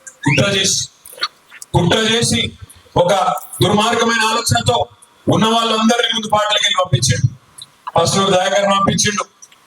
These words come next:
రాజన్నని ఇబ్బంది పెట్టిండు, తర్వాత మన ఆరూరి రమేష్ నిలగొట్టిండు, అందరు నిలగొట్టి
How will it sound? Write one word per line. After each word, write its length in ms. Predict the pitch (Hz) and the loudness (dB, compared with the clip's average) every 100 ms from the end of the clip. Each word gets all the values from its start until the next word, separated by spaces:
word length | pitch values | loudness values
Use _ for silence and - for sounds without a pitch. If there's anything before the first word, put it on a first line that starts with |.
| _ - | _ 0
రాజన్నని 460 | 175 185 202 202 202 | 0 2 0 0 0
ఇబ్బంది 260 | 208 202 | 0 0
పెట్టిండు, 480 | 208 202 214 208 - - - - - 175 | 0 0 2 0 -2 -10 -20 -20 -4 0
తర్వాత 380 | 190 208 202 202 202 - - - - | 2 2 2 0 0 -4 -12 -14 -2
మన 140 | 165 185 | 0 2
ఆరూరి 460 | 180 196 214 202 190 | 0 0 0 0 2
రమేష్ 240 | 214 214 | 0 0
నిలగొట్టిండు, 680 | 214 214 214 226 220 220 - - _ - 180 | 0 0 0 -2 0 -2 -2 -10 _ -4 -2
అందరు 340 | 208 226 247 | 2 2 2
నిలగొట్టి 640 | 240 233 226 - - - | 2 0 0 -2 -2 -2